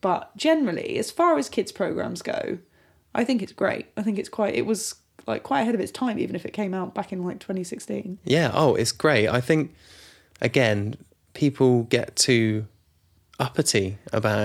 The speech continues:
Speaker 2: it, I think.
Speaker 1: Yeah.
Speaker 2: Um, but I think it's absolutely awesome. Just in the ways that I said before, like, the way it, it really deftly talks about emotions and
Speaker 1: Yeah.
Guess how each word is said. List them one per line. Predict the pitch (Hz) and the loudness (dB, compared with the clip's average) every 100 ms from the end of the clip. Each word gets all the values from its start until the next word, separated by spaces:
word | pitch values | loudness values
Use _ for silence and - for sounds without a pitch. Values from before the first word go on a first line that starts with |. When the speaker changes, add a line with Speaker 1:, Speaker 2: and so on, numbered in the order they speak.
| 107 | 0
Speaker 2:
it, | - | -2
I | |
think. | 110 107 113 214 - _ | -2 0 0 -2 -8 _
Speaker 1:
Yeah. | 113 110 | 0 0
Speaker 2:
Um, | 107 110 - - - - | 0 -4 -12 -18 -18 -4
but | - 113 - _ _ - - _ - | 0 2 0 _ _ -20 -20 _ -2
I | 127 | 0
think | 131 117 | 2 2
it's | 110 | 0
absolutely | 107 - 104 104 | 0 0 0 2
awesome. | 107 101 - 104 101 | 2 2 0 -2 -2
Just | - 127 - - _ - - | 0 2 0 -4 _ -14 -8
in | - 135 123 | 2 4 6
the | 117 | 6
ways | 117 113 | 6 6
that | 107 | 4
I | 104 | 2
said | 107 101 | 2 0
before, | 101 - 107 101 | 0 4 4 6
like, | 101 107 | 4 2
the | 110 | 2
way | 110 107 | 4 4
it, | 107 107 107 - - - - _ _ - | 4 2 0 -6 -20 -20 -20 _ _ -8
it | - | -2
really | 113 139 139 131 131 127 123 - _ - | 4 6 6 6 4 4 0 -8 _ -2
deftly | 123 - - 110 104 | -2 -2 -2 0 0
talks | 101 101 - - | 2 0 0 0
about | 107 - | 0 2
emotions | 101 107 104 107 98 107 | 0 0 0 -2 -4 -4
and | - 104 101 101 - | -2 0 0 -2 0
Speaker 1:
Yeah. | 254 202 | 0 0